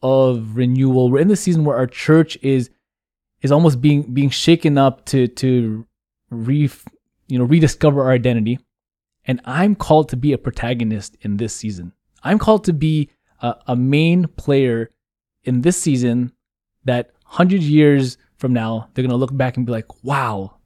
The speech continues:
that was a season of renewal in our church." And, and for me, I, I was just so pumped to, to, to know that, like, the, the Lord has brought me here,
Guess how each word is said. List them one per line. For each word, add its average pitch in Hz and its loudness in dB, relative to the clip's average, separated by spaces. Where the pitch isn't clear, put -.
that 127 -4
was 135 -2
a 123 -6
season 127 -2
of 113 -4
renewal 110 -2
in 104 -8
our 101 -8
church." 98 -10
And, 147 0
and 151 0
for 170 2
me, 196 4
I, 123 -10
I 131 -4
was 151 -2
just 190 -4
so 196 2
pumped 156 -4
to, 135 -4
to, 127 -10
to - -8
know 123 0
that, 120 -2
like, 104 -10
the, 123 -10
the 123 -4
Lord 151 4
has 131 -2
brought 131 0
me 175 0
here, 131 0